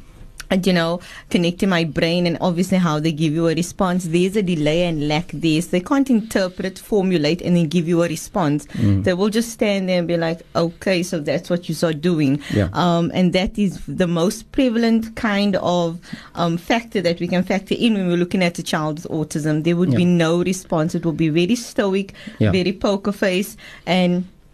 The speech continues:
Speaker 1: don't expect a physical response either. That's also not going to happen.
Speaker 2: Yeah.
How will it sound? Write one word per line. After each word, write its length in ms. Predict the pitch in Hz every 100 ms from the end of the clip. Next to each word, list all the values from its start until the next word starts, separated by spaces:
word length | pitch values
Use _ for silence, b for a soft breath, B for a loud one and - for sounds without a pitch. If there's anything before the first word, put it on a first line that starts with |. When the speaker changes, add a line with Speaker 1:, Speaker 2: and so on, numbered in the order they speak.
| - - - 214
Speaker 1:
don't 220 | 196 214
expect 320 | 240 - 233
a 40 | 233
physical 420 | 247 202 208 202
response 460 | 185 196 185 175 180
either. 320 | 196 180 160
That's 240 | 147 151
also 280 | - 180 185
not 260 | 160 143 -
going 240 | 139 139
to 80 | 160
happen. 360 | 131 123 113 -
Speaker 2:
Yeah. 160 | 110